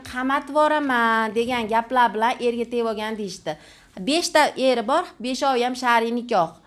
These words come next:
qonuniy nikohi yo'q. E, endi haqiqatda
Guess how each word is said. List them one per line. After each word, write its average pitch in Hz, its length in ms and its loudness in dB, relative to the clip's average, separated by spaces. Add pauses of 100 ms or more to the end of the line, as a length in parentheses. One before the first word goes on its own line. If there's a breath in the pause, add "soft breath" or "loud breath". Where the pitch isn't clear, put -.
(120)
qonuniy 254 520 -2
nikohi 233 480 -2
yo'q. 170 200 -6 (840 loud breath)
E, 190 100 -2 (300)
endi 294 360 4 (540)
haqiqatda 302 720 0